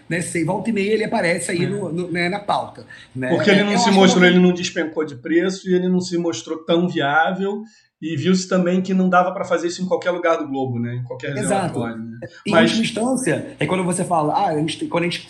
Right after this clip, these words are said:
Speaker 1: comenta, né, olha, temos várias opções, né, várias formas de você reduzir essa emissão. É, a gente analisa isso do ponto de vista econômico, né? E a gente vai estudar algo que a gente chama de que é o custo marginal de abatimento, ou seja, quanto que custa cada tecnologia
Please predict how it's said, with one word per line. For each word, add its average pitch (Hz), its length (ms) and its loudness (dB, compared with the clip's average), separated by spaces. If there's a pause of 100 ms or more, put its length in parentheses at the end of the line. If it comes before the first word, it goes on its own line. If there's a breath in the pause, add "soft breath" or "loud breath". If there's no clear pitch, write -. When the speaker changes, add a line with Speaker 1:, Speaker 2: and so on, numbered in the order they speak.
(120)
Speaker 1:
comenta, 156 360 -2
né, 151 60 -4
olha, 127 160 -4
temos 165 340 -2
várias 160 340 -2
opções, 147 640 -4
né, 147 160 -2
várias 156 220 -6
formas 156 340 -2
de 156 60 -2
você 156 260 -4
reduzir 160 300 -2
essa 180 160 -4
emissão. 185 400 -2 (300 loud breath)
É, 147 220 -2
a 160 140 0
gente 196 160 0
analisa 196 380 0
isso 185 120 -2
do 180 40 -6
ponto 214 100 -6
de 180 60 -4
vista 220 180 -4
econômico, 214 560 -2
né? 185 420 -2 (160 loud breath)
E 156 60 2
a 151 40 2
gente 156 120 -2
vai 180 80 -2
estudar 170 320 -2
algo 165 340 2
que 160 80 -6
a - 40 -6
gente 196 120 -8
chama 190 160 -6
de - 80 -6
que - 60 -6
é 220 40 -2
o 220 60 -6
custo 233 300 -2
marginal 214 400 -2
de 190 60 -4
abatimento, 202 500 -4
ou 165 40 -6
seja, 151 260 -4 (260 loud breath)
quanto 285 400 -2
que 294 120 -4
custa 226 440 -2
cada 196 240 -4
tecnologia 185 920 -2